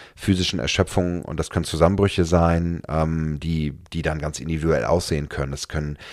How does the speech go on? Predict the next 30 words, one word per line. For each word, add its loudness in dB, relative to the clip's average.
tatsächlich 0
komplette 0
Nervenzusammenbrüche 0
sein 0
oder -2
komplette -4
physische -2
Zusammenbrüche. -2
Das -8
kann, -2
ähm, 0
Unterernährung 0
sein 0
oder, 2
ähm, -4
oder -4
sich -6
anders -2
auswirken -2
und -4
letztlich, -4
äh, -2
ja, -2
liegt -8
man 0
dann 0
im -2
Krankenhaus. -6
Und -4
das -2